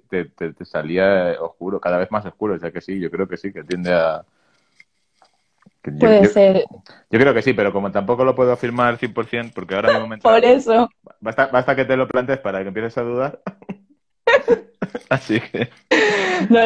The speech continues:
Speaker 2: yo esta vez no me lanzo a la piscina, ya te digo, porque a lo mejor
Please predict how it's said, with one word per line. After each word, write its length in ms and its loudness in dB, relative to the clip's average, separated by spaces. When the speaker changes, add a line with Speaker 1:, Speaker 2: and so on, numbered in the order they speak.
Speaker 2:
yo 200 8
esta 320 4
vez 100 8
no 120 6
me 100 6
lanzo 240 4
a 40 6
la 180 6
piscina, 440 2
ya 120 6
te 100 2
digo, 300 6
porque 760 6
a 140 4
lo 80 4
mejor 580 2